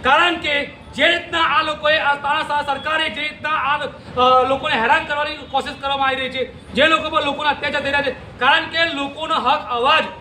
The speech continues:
જે હોવો જોઈએ, જે વાત લોકોની વચ્ચે જવી જોઈએ, એ વાત લોકોની જતી નથી. અને દિવસે ને દિવસે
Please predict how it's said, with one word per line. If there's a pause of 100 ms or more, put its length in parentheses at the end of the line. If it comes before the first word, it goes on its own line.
(180)
જે (360)
હોવો
જોઈએ,
જે
વાત
લોકોની
વચ્ચે
જવી
જોઈએ,
એ
વાત
લોકોની
જતી
નથી. (320)
અને
દિવસે
ને
દિવસે